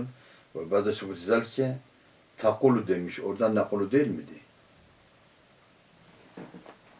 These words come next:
Nakuluydu, nakulu daha iyi. Fi isbati hudusil alim, hazel alem la yahlu an havadisi. "Və ma la yaxlu anil havadisi." Varmış.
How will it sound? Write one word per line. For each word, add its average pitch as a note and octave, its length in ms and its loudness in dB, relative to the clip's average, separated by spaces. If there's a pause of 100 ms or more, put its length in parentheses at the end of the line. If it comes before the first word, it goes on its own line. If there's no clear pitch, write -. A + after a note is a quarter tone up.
(1600)
Nakuluydu, G#2 640 2
nakulu G#2+ 380 0
daha F2 240 4
iyi. G#2 280 -2 (520)
Fi F2+ 100 -10
isbati G#2+ 360 0
hudusil F#2+ 580 -2
alim, F#2 320 -2
hazel F#2+ 380 0
alem G#2+ 520 0
la F#2+ 80 2
yahlu F2+ 240 -2
an F2 120 -4
havadisi. G#2+ 640 -2 (440)
"Və F2+ 100 2
ma G2+ 180 6
la G#2 240 8
yaxlu G2+ 400 6
anil F#2+ 260 0
havadisi." F2+ 680 0
Varmış. - 480 4